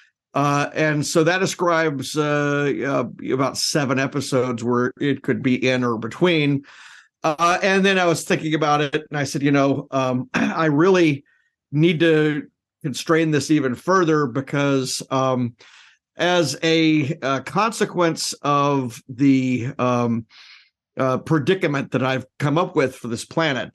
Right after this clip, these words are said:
the, uh, the, you know, the, the planet in Strange New Worlds, uh, the High Country, um, you know, I, I, I came up with something where I, I wanted to do something where it was one planet, many worlds, uh, one planet, many cultures, one planet, many things."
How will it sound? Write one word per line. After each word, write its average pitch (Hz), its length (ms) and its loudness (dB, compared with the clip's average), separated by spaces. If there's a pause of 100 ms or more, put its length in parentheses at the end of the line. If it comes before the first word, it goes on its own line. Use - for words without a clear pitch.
the, 117 220 -4
uh, 117 240 -2
the, 120 120 -2
you 117 300 -2
know, 123 280 2
the, 123 180 2
the 120 140 0
planet 190 320 2
in 160 80 2
Strange 156 380 0
New 147 100 2
Worlds, 131 600 0 (400)
uh, 123 300 0
the 113 100 -4
High 180 260 0
Country, 135 640 -2 (380)
um, 135 640 0
you 151 120 2
know, 135 240 2
I, 131 320 -2
I, 131 260 -2
I 135 120 0
came 220 200 0
up 170 120 -2
with 165 100 0
something 160 340 0
where 143 260 0
I, 135 220 0
I 135 60 0
wanted 170 280 2
to 147 80 -8
do 151 100 2
something 156 460 -2
where 135 180 0
it 120 100 -4
was 127 200 -4
one 156 360 -2
planet, 143 460 -2
many 127 240 -2
worlds, 117 640 -4 (440)
uh, 127 260 2
one 147 240 2
planet, 143 400 -2
many 127 400 0
cultures, 120 580 -2
one 120 180 0
planet, 127 340 0
many 113 160 0
things." 131 460 0